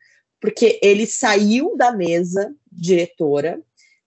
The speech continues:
Você que, você que talvez nunca tenha parado pra assistir a T V Câmara, vou te, assistam, é bem legal. Eu adoro, série, minha série favorita é T V Câmara, depois T V Senado.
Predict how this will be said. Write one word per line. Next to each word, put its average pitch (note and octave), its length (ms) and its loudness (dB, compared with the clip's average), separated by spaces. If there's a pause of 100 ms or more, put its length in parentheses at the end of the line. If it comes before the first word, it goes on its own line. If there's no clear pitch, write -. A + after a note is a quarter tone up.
Você F#3+ 360 0
que, F#3 440 -2
você B3+ 320 0
que - 140 -20
talvez G3+ 340 0
nunca G#3+ 200 -8
tenha G3 160 -4
parado F#3 200 -2
pra E3+ 120 -6
assistir - 240 -10
a D#3+ 60 -6
T - 120 -10
V C#3+ 140 -8
Câmara, E3 500 -2 (100)
vou - 140 -14
te, - 180 -20 (140)
assistam, G#3+ 540 -2
é F3 100 -6
bem G3+ 160 -4
legal. G3+ 300 0 (680)
Eu F#3 120 4
adoro, F3 500 2
série, G3 320 -2
minha C4 320 -2
série C4+ 280 -2
favorita D4+ 440 0
é - 40 -14
T D4 100 -6
V C#4+ 80 -4
Câmara, C4 340 -6
depois C4 180 -2
T C4+ 80 -6
V C4+ 80 -2
Senado. A#3 480 -10